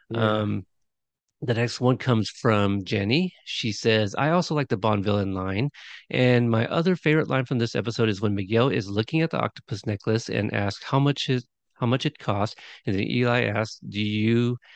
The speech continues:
Speaker 2: maybe have one with
Speaker 1: One
Speaker 2: fewer
Speaker 1: with fewer
Speaker 2: tentacles?'"
Speaker 1: tentacles. Hmm.
Speaker 2: Now onto my big grievance,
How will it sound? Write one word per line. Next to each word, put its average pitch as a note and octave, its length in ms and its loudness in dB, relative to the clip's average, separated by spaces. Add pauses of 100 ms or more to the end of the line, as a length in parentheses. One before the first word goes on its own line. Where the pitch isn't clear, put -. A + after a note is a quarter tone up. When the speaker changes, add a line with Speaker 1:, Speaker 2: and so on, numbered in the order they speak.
(340)
Speaker 2:
maybe A2+ 400 4
have G#2+ 200 2
one G2+ 220 2
with G#2 140 -4
Speaker 1:
One G#2+ 40 -10
Speaker 2:
fewer G#2+ 120 0
Speaker 1:
with G2+ 100 -6
fewer - 60 -8
Speaker 2:
tentacles?'" B2+ 440 0
Speaker 1:
tentacles. G2+ 640 -8
Hmm. G#2+ 120 -8 (440)
Speaker 2:
Now B2 380 2
onto C3 180 0
my G#2+ 160 2
big C3 300 0
grievance, G#2 540 -2